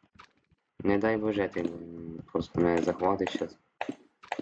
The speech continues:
Я сделаю так щас, и всё. Ё-моё. Е, ладно, оце була розміночна катка, ви нічого не бачили. <clears throat> Та то, що в мене міча не було вообще, типа.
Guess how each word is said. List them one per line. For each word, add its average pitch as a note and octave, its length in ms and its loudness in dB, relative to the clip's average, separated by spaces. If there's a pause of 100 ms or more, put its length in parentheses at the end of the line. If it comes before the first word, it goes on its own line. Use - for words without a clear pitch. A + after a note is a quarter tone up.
(500)
Я F2 80 0
сделаю F2 340 6
так F#2 280 0
щас, - 160 -14 (140)
и E2 60 -8
всё. E2 280 -4 (1400)
Ё-моё. G2 800 4 (3250)
Е, A#2+ 260 4
ладно, A2+ 480 4
оце G#2+ 260 2
була G#2+ 260 4
розміночна G#2+ 580 2
катка, G#2+ 460 0
ви F#2 120 -2
нічого F2+ 320 -6
не F2 60 -4
бачили. F2+ 520 0
<clears throat> C#3+ 340 4 (920)
Та A#2 80 0
то, E3 120 4
що F3 80 4
в F#3 40 4
мене E3 240 4
міча D#3 360 2
не G#2+ 100 4
було G2 260 4
вообще, G2 400 2
типа. D#2+ 300 -10